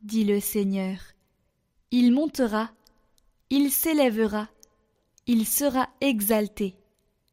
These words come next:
La multitude avait été consternée en le voyant, car il était si défiguré qu'il ne ressemblait plus à un homme. Il n'avait plus l'apparence d'un fils d'homme.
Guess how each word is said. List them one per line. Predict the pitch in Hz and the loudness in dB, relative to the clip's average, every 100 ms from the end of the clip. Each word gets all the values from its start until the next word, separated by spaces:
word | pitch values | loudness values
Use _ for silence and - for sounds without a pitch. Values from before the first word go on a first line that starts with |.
| _ _ _ _ _ _ _ _ - | _ _ _ _ _ _ _ _ -2
La | 226 | 2
multitude | 233 320 311 330 - 359 | 2 0 -4 -8 -6 0
avait | 247 226 | 0 2
été | 233 233 220 233 | 0 -2 -4 -6
consternée | - 285 - 262 247 254 247 | -4 -4 -4 -4 0 0 2
en | 214 | 0
le | 214 | -2
voyant, | 196 208 202 196 - _ _ _ _ _ _ _ | -2 -4 -4 -8 -12 _ _ _ _ _ _ _
car | 247 226 226 | -2 -2 2
il | 247 | 2
était | 247 240 226 | 2 0 -2
si | 214 - - 339 | -2 -4 0 0
défiguré | 262 254 - 262 226 220 233 233 _ _ _ _ _ _ | 2 -2 -4 -4 -2 -2 -4 -8 _ _ _ _ _ _
qu'il | - 247 226 | -6 0 2
ne | 240 | 2
ressemblait | 233 233 240 240 220 214 | 2 0 -2 -2 0 -2
plus | - 247 202 | -4 -6 -2
à | 208 | -2
un | 196 190 | -2 -2
homme. | 190 190 185 - _ _ _ _ _ _ _ _ _ _ _ | -4 -4 -8 -12 _ _ _ _ _ _ _ _ _ _ _
Il | - 233 | -2 2
n'avait | 226 233 254 | 4 2 0
plus | 254 - | -2 -2
l'apparence | 294 226 226 226 226 226 | 0 0 0 -2 -2 -4
d'un | 208 208 | -4 -6
fils | - 208 185 | -8 -12 -6
d'homme. | 196 185 196 | -6 -6 -10